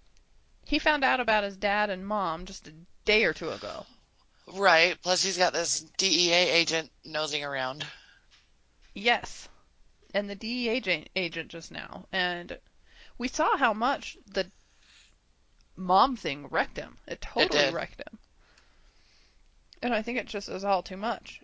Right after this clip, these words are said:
Speaker 1: And he's cracking. And then Norma tells him how it will affect her. And my opinion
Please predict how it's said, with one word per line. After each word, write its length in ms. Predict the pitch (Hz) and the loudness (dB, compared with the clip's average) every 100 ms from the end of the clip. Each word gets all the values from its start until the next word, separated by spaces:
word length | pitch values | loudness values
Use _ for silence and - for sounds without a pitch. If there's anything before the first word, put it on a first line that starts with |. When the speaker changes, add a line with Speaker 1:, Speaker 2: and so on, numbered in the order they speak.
| - | -12
Speaker 1:
And 420 | 190 90 - - - _ _ _ _ _ - | -10 -8 -10 -14 -20 _ _ _ _ _ -14
he's 180 | 190 | -14
cracking. 600 | - - 202 285 - 95 170 _ _ _ - - - - _ - _ - _ _ _ _ - _ _ _ - - - - - - 202 | -10 -2 -2 -2 -10 -16 -20 _ _ _ -20 -18 -20 -20 _ -20 _ -20 _ _ _ _ -20 _ _ _ -20 -20 -20 -20 -20 -12 -2
And 80 | |
then 160 | 208 285 | 2 2
Norma 300 | 254 262 240 | 0 -2 -2
tells 360 | - 233 214 214 | -2 0 0 0
him 200 | 196 180 | -4 -2
how 320 | 202 190 185 | -2 0 0
it 100 | 180 | 0
will 160 | 190 180 | -2 -4
affect 300 | - 160 - | -4 -8 -6
her. 380 | 233 185 185 202 - _ _ _ - | -4 -4 -4 -10 -16 _ _ _ -8
And 160 | 196 208 | -6 2
my 160 | 220 294 | 4 4
opinion 580 | - 165 135 - - | 2 -6 -8 -16 -18